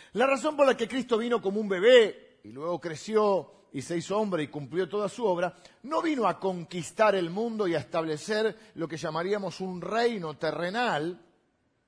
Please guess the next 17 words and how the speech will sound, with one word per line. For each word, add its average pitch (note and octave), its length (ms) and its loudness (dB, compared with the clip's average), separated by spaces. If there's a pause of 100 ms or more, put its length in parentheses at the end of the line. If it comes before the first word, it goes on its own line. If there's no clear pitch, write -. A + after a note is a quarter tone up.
(220)
o C3+ 100 -6
un D#3 160 -6
reino E3 480 -4 (200)
celestial E3 540 -2
en D#3+ 120 0
la E3 120 -2
tierra, F3 460 -2 (180)
en G3+ 200 -4
esa G#3+ 360 -2
primera D#3+ 380 -2
venida. C3 360 -8
En C#4 260 4
la A#3+ 120 2
segunda G#3+ 720 -2
venida, D#3+ 640 -4
Dios F#3+ 300 -4
establecerá D#3 800 -2